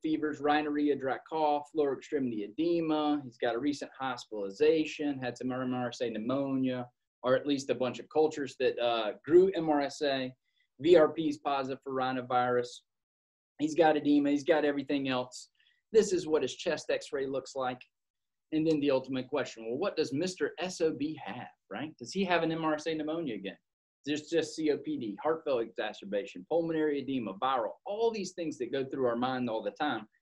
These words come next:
Now we get to add covid into this. And then the question is, well, is it all of these things? Is it some of these things? Is it none of these things? And that brings us to moment number one.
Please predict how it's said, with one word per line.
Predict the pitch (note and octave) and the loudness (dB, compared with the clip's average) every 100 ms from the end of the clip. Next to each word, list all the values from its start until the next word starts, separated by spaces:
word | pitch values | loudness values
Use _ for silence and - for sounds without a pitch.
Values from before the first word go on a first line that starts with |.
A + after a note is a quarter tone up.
| _ | _
Now | B2 C3+ | -2 0
we | C#3 | 2
get | C3+ | 0
to | A#2+ | -2
add | A#2+ A2+ - | -2 -4 0
covid | F3+ - A2+ | 2 2 0
into | G#2 G2 | -4 -6
this. | F#2 G2+ - - _ _ _ | -8 -10 -12 -20 _ _ _
And | - | -4
then | C#3+ | -2
the | C#3 | 0
question | C3 C#3 - B2 | 0 -2 -2 -6
is, | |
well, | G#2+ A#2 | 0 0
is | G#2 | 0
it | G2+ - | -4 -4
all | G#2+ D3+ | -2 0
of | F3+ | -2
these | G3 F#3 | -6 -8
things? | - F3+ F3 E3+ | -8 -8 -8 -10
Is | F#2+ - | -10 -14
it | G2+ | -18
some | - D#3 F#3 | -4 -2 0
of | |
these | F3 F3 | -2 -6
things? | - F3+ F3 E3 | -6 -4 -2 -2
Is | A2 G2 | -6 -10
it | - | -6
none | C#3+ G3 | -2 -2
of | F#3+ | -2
these | A#2 G#2+ | -6 -10
things? | - G#2 A2 A#2+ _ _ _ _ - | -10 -8 -8 -12 _ _ _ _ -6
And | E3 | -2
that | G3 E3+ | -2 0
brings | F3 D3+ | 0 2
us | C3+ B2 | 0 -2
to | - | -2
moment | B2 A#2 A2 G#2+ | -2 -2 -4 -8
number | G2+ G2 | -8 -6
one. | F#2+ F2+ | -6 -8